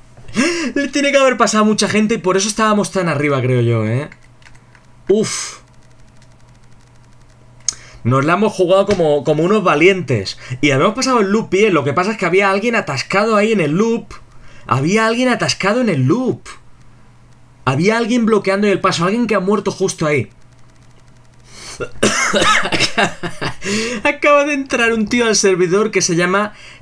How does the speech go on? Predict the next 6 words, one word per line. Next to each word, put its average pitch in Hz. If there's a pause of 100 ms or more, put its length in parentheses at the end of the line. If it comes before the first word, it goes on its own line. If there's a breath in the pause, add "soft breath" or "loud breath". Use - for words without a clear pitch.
(120 loud breath)
"¿Quieres 247
una 220
cena 220
de 202
picoteo?". 208
<laughs> -